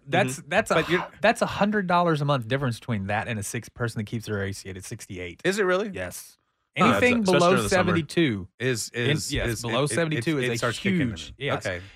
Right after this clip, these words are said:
Speaker 1: During the
Speaker 3: That
Speaker 1: summer,
Speaker 3: makes
Speaker 1: especially
Speaker 3: sense.
Speaker 1: in Texas.
Speaker 3: I can do that. If you're gonna
Speaker 1: Yeah.
Speaker 3: tell me it was at eighty, I'm
Speaker 1: Yeah.
Speaker 3: gonna tell you no.
Speaker 1: Right. Yeah, no, no, I'm seventy-five, seventy-seven.
Speaker 3: Okay.
Speaker 1: You
Speaker 3: If
Speaker 1: know,
Speaker 3: you're, if you're gonna
Speaker 1: but
Speaker 3: tell me
Speaker 1: I'm,
Speaker 3: you have to have it at
Speaker 1: that's what I'm
Speaker 3: eighty
Speaker 1: saying.
Speaker 3: degrees, I'm gonna say no.
Speaker 1: Sixty-eight. Um, and there's a lot of people, and like I said, a lot of people I know that have issues with money.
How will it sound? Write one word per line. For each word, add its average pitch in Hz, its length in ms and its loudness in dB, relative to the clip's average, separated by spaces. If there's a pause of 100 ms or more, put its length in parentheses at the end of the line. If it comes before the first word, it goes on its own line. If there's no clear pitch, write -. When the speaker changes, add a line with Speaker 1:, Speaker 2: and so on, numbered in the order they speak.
(160)
Speaker 1:
During 151 220 0
the 143 60 -4
Speaker 3:
That - 60 -8
Speaker 1:
summer, - 180 0
Speaker 3:
makes - 140 2
Speaker 1:
especially 156 340 0
Speaker 3:
sense. - 20 -2
Speaker 1:
in 120 60 -4
Texas. 95 300 -6
Speaker 3:
I 247 100 4
can 190 120 0
do 160 100 4
that. 123 120 4
If 120 80 2
you're 180 80 0
gonna 208 100 2
Speaker 1:
Yeah. 165 40 0
Speaker 3:
tell 185 120 4
me 180 80 2
it - 20 6
was 135 100 0
at 131 140 2
eighty, 156 300 0
I'm 196 60 -8 (220)
Speaker 1:
Yeah. 113 80 -8
Speaker 3:
gonna 147 80 0
tell 143 160 0
you 123 100 2
no. 92 320 -2 (360)
Speaker 1:
Right. 147 320 0
Yeah, 190 160 2
no, 180 200 2 (280)
no, 190 160 4
I'm 254 180 0
seventy-five, 202 580 0
seventy-seven. 131 680 -6
Speaker 3:
Okay. 101 360 2
Speaker 1:
You 175 100 -4
Speaker 3:
If 143 40 2
Speaker 1:
know, 139 140 2
Speaker 3:
you're, 196 140 2
if 165 120 0
you're 233 80 -2
gonna 277 80 4
Speaker 1:
but 190 140 6
Speaker 3:
tell - 20 6
me 160 60 6
Speaker 1:
I'm, 175 80 6
Speaker 3:
you 160 60 4
have 165 100 4
to 156 100 4
have 151 120 4
it - 20 6
at 135 60 4
Speaker 1:
that's 127 60 2
what 135 100 2
I'm - 0 -
Speaker 3:
eighty 143 100 2
Speaker 1:
saying. 120 100 0 (200)
Speaker 3:
degrees, 113 120 -2
I'm 120 80 -4
gonna 113 80 -2
say - 140 -4
no. 98 80 -2
Speaker 1:
Sixty-eight. 185 480 -6 (340)
Um, 160 280 0
and 190 100 2
there's 254 160 2
a 220 40 4
lot 190 300 2
of 226 60 -4
people, 240 240 -2
and 160 180 -2
like 202 180 -2
I 202 40 -4
said, 202 180 -2
a 147 60 4
lot 160 200 2
of 247 80 0
people 233 220 -2
I 180 80 -2
know 185 160 0
that 175 120 -4
have 170 200 -2
issues 175 340 -4
with 160 140 -6
money. 170 380 -6